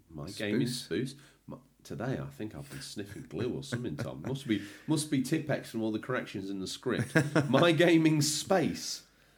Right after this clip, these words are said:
Speaker 1: has, uh, in the feature and in the boot, and they've got themselves one of the, uh,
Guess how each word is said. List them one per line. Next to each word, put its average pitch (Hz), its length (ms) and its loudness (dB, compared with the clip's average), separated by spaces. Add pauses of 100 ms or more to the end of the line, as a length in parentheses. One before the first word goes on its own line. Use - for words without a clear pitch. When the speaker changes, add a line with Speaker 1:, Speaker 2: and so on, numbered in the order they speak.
(140)
Speaker 1:
has, 95 300 -4
uh, 90 220 0 (600)
in 104 120 -2
the 101 80 -4
feature - 520 -4
and 98 220 -2
in 92 140 0
the 92 80 0
boot, 104 400 0
and 101 180 -4
they've 95 160 -4
got - 160 -4
themselves 95 840 -2
one 95 120 -2
of 90 120 -4
the, 92 320 -2
uh, 87 160 -4